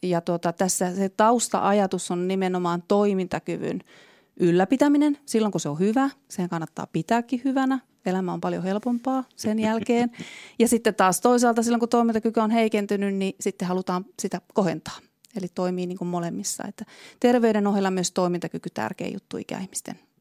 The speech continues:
Speaker 1: liikkumisen suosituksissa.
Speaker 2: Aivan. Mitkä ne palikat on? Mistä lähdetään, mistä tätä lähdettäisiin purkamaan? Elikkä kun puhutaan niistä suosituksista, niin mikä siellä on? Sä mainitsit jo vähän tasapainoa ja muuta, mutta mitkä on käytännön keinoja? Mi-,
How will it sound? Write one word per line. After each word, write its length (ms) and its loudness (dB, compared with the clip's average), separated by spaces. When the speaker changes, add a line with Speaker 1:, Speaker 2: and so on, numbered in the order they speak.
Speaker 1:
liikkumisen 420 -8
suosituksissa. 760 -10
Speaker 2:
Aivan. 360 -6
Mitkä 280 0
ne 80 2
palikat 500 4
on? 220 -2
Mistä 260 0
lähdetään, 520 0
mistä 240 -2
tätä 260 2
lähdettäisiin 480 0
purkamaan? 560 -2
Elikkä 320 -4
kun 160 -4
puhutaan 320 0
niistä 200 -4
suosituksista, 800 -4
niin 240 -10
mikä 340 -2
siellä 280 0
on? 120 -4
Sä 140 -2
mainitsit 520 -4
jo 100 -2
vähän 220 0
tasapainoa 520 -2
ja 60 -8
muuta, 280 -8
mutta 240 -10
mitkä 260 -6
on 60 -4
käytännön 460 -2
keinoja? 520 -6
Mi-, 180 -6